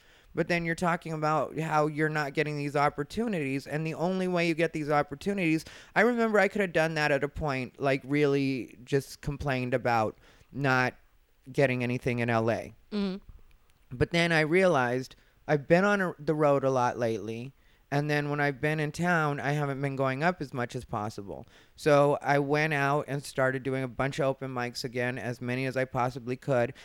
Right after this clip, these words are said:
Speaker 1: And sure enough, I got booked on all of those shows that I was thinking, like, "Why am I not on that one? Why have I not been on that one?" I just saw everybody randomly, and they were like, "Hey, do you wanna do my show?"
Speaker 2: Exactly.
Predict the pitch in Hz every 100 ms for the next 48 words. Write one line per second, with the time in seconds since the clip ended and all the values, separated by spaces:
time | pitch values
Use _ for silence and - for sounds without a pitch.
0 | - 127 147 - 170 185 208 190 - 170
1 | 175 156 131 175 190 - 151 147 135 156
2 | 156 143 147 - 165 160 147 135 143 -
3 | 135 135 135 147 196 240 269 233 220 208
4 | 190 185 147 117 127 160 208 196 190 185
5 | 175 156 160 156 160 147 113 113 - -
6 | - - 165 175 - 156 - - 180 208
7 | 220 147 143 131 139 143 143 156 208 175
8 | 143 139 139 143 139 147 196 269 285 208
9 | 214 240 220 214 208 190 - 180 214 277
10 | - _ 185 175 185 170 180 151